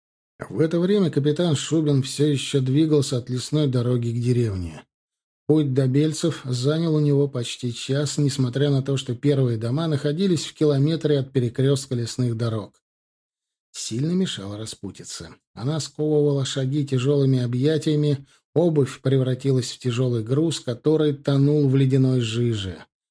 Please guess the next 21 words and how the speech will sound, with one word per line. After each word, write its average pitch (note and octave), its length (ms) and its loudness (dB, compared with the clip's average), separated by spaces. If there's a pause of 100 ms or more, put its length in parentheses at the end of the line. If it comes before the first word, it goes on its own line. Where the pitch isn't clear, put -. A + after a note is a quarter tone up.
(320)
При G#2 180 -8
этом A2+ 300 -6
капитану A#2 520 -4
приходилось A#2 640 -2
без A2 200 -8
конца A2 360 -4
останавливаться C#3 880 -2
и C3+ 60 4
прислушиваться C3+ 840 -2
к C3+ 100 -6
происходящему A#2 840 -4
вокруг. A2 560 -8 (400)
Со - 160 -10
стороны C3+ 460 -2
деревни E3 560 2
то C3+ 220 0
и B2+ 100 2
дело B2 280 0
доносились A#2+ 580 -2
человеческие B2 800 -2
голоса. A#2 600 -4